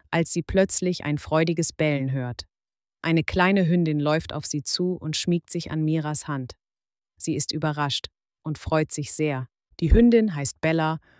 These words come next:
und sie ist speziell dafür ausgebildet, um Mira zu helfen. Dank Bellas Ausbildung kann sie Mira den Weg zeigen und warnt sie vor Hindernissen.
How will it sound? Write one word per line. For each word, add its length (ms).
und 180
sie 120
ist 200
speziell 600
dafür 300
ausgebildet, 800
um 180
Mira 320
zu 140
helfen. 500
Dank 280
Bellas 340
Ausbildung 680
kann 200
sie 120
Mira 380
den 200
Weg 300
zeigen 480
und 220
warnt 280
sie 160
vor 180
Hindernissen. 720